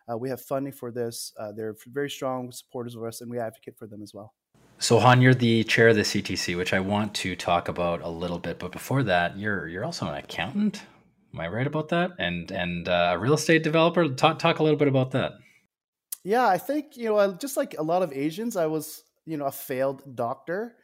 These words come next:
Speaker 1: or lawyer. And, um, I, I love the art of the deal. Okay. And so, right, I, I started as a chartered accountant. I articled in Calgary. Um, I did a master's in professional accounting in Saskatchewan, master's, um, Sc-, Edwards School of Business.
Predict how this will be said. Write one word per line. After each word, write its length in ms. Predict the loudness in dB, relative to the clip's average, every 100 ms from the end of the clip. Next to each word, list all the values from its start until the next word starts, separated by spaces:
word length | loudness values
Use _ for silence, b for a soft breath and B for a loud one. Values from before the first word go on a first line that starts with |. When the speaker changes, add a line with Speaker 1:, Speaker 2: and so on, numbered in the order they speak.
| _ _
Speaker 1:
or 120 | -6
lawyer. 600 | -4 -2 0 0 -2 -4 b b b b -4
And, 340 | 0 0 2
um, 580 | 4 4 2 0 -4 -8 _ _ -4
I, 180 | -2 0
I 80 | 2
love 260 | 4 2
the 80 | 0
art 180 | -2 -2
of 80 | -6
the 80 |
deal. 380 | -8 -8 -8 -10 _ _ _ -20
Okay. 260 | -8 -6 -4
And 200 | -6 -4
so, 420 | -2 -2 -2 -6 _ _ _ _ _
right, 240 | -2 0 2
I, 200 | -2 -2
I 120 | -6
started 380 | -4 -4 -2 -2
as 180 | -2 -4
a 40 |
chartered 320 | -10 -8 -8
accountant. 600 | -10 -10 -12 -8 -10 -10 -12
I 100 | -10
articled 500 | -6 -8 -6 -10 -8
in 100 | -8
Calgary. 640 | -4 -4 -6 -8 -10 -12 _ -10
Um, 320 | -8 -6 -8
I 60 | -8
did 160 | -6
a 60 | -4
master's 420 | -6 -6 -10 -12
in 60 | -12
professional 420 | -8 -8 -8 -12
accounting 300 | -10 -10 -12
in 100 | -14
Saskatchewan, 800 | -16 -6 -6 -6 -10 -8 -8 -8
master's, 440 | -12 -14 -18 -14
um, 380 | -12 -12 -14 -20 _ _ B B -18
Sc-, 180 | -12 -12 -4
Edwards 360 | -4 -2 -4 -6
School 220 | -6 -6
of 100 | -2
Business. 520 | -4 -4 -8 -8 -16